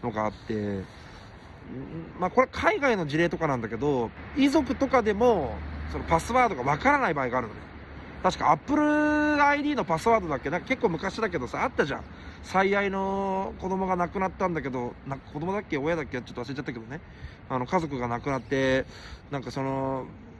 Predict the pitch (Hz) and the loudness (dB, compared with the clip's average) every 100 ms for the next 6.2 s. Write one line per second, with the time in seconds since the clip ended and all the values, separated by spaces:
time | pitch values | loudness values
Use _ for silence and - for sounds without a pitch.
0 | - - 156 147 151 131 160 170 139 113 | -14 0 0 2 -2 0 2 2 0 -4
1 | 117 143 117 110 113 110 113 113 107 117 | -2 -2 -2 -6 -6 -8 -8 -10 -10 -10
2 | 113 110 123 110 123 120 170 151 117 113 | -8 -6 -4 -4 -6 -6 -4 -4 -6 -12
3 | 123 170 185 180 165 113 - - 135 110 | -4 -2 0 0 0 -2 -6 -8 -6 -6
4 | 101 101 107 135 110 - 196 208 147 123 | -6 -10 -10 -10 -8 -6 -6 -4 -4 -6
5 | 117 - - - - 139 135 135 - 98 | -12 -18 -20 -18 -4 -4 -2 -4 -4 -6
6 | 104 | -6